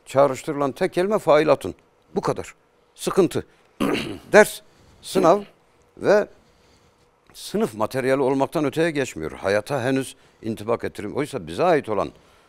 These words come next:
bu güzelliklerin topluma mal edilmesinin yolları aranmalı. Onu hep söylüyorum. Bir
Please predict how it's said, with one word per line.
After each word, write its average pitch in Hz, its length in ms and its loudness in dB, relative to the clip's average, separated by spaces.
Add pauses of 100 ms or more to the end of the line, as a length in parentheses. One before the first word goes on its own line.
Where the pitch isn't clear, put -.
(200)
bu 104 220 -10
güzelliklerin 113 800 -4
topluma 139 480 -4
mal 147 240 2
edilmesinin 131 540 -2
yolları 131 380 2
aranmalı. 80 460 -2 (800)
Onu 107 140 -2
hep 170 100 0
söylüyorum. 151 420 0 (640)
Bir 117 220 -2